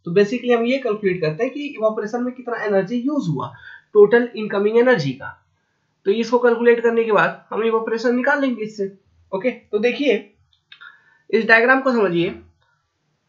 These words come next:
इसमें बहुत सारे terms होंगे, तो एक simple form में समझिए। सबसे पहले समझिए कि क्या एनर्जी आ रहा है। तो देखो, sun के द्वारा एक solar radiation आया, ठीक है,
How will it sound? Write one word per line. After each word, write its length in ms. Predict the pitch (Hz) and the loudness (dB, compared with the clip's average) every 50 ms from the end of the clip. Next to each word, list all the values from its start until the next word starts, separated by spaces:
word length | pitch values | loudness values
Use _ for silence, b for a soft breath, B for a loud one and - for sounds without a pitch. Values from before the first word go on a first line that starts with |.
| _ _ _ _ _ _ _ _ _ _ _ _ _ _ - | _ _ _ _ _ _ _ _ _ _ _ _ _ _ -8
इसमें 200 | 202 226 254 233 | -2 -2 4 6
बहुत 200 | 247 247 262 254 | 6 6 6 6
सारे 180 | 277 254 254 | 2 0 0
terms 340 | 254 - 254 262 269 262 - | 0 2 2 2 4 2 2
होंगे, 260 | 233 185 170 165 202 269 - - _ _ _ _ _ - | 2 2 2 2 0 -2 -4 -8 _ _ _ _ _ 2
तो 80 | 240 262 269 285 285 285 - _ _ _ _ _ _ _ - 190 | 4 4 4 2 0 -4 -12 _ _ _ _ _ _ _ -4 -4
एक 100 | 233 226 | -4 -2
simple 320 | - 277 262 240 285 277 | -4 -4 -2 0 0 0
form 280 | 262 - - 247 262 269 | 0 0 0 0 2 4
में 80 | 247 | 2
समझिए। 440 | 240 240 185 165 151 147 160 202 b b b b b b b b _ - | 2 2 2 0 0 0 -2 -4 b b b b b b b b _ -6
सबसे 220 | 262 254 - 285 | -6 -4 -2 -2
पहले 240 | 285 285 269 269 277 | 0 2 4 4 4
समझिए 400 | 269 277 254 214 190 185 226 262 277 B B B B B B - | 4 2 2 0 0 0 -4 -6 -8 B B B B B B -10
कि 320 | 285 311 - - _ _ - | -8 -8 -8 -10 _ _ 0
क्या 260 | 262 277 285 277 - - | 2 2 4 2 2 2
एनर्जी 480 | 240 240 240 233 220 226 262 269 - - - | 2 4 4 4 2 2 -2 -4 -4 0 2
आ 140 | 190 202 196 | 4 4 4
रहा 320 | 175 160 139 123 120 120 | 4 2 0 -2 -6 -12
है। 120 | 110 - - - _ _ _ _ _ _ _ _ _ _ _ - | -14 -16 -20 -20 _ _ _ _ _ _ _ _ _ _ _ 0
तो 60 | 247 | 4
देखो, 420 | 240 247 226 226 - - - - - _ | 6 6 6 4 2 -8 -10 -12 -18 _
sun 340 | - - - 269 277 302 311 | -20 -2 2 2 4 4 2
के 120 | 311 294 | 0 0
द्वारा 300 | - 277 262 262 262 269 | 2 4 4 6 6 4
एक 120 | 262 262 262 | 2 2 0
solar 320 | - 254 240 233 240 240 | 0 2 2 4 4 2
radiation 480 | 226 214 196 196 190 190 - 226 202 - - | 0 0 2 2 0 0 -2 -6 -10 -8 -4
आया, 240 | - 143 127 113 113 - - _ _ _ _ _ _ _ _ _ _ _ _ _ _ _ _ _ _ _ _ | -2 -2 -2 -4 -6 -10 -14 _ _ _ _ _ _ _ _ _ _ _ _ _ _ _ _ _ _ _ _
ठीक 180 | - 220 220 233 | -6 -4 -2 -2
है, 120 | 247 240 | -2 -2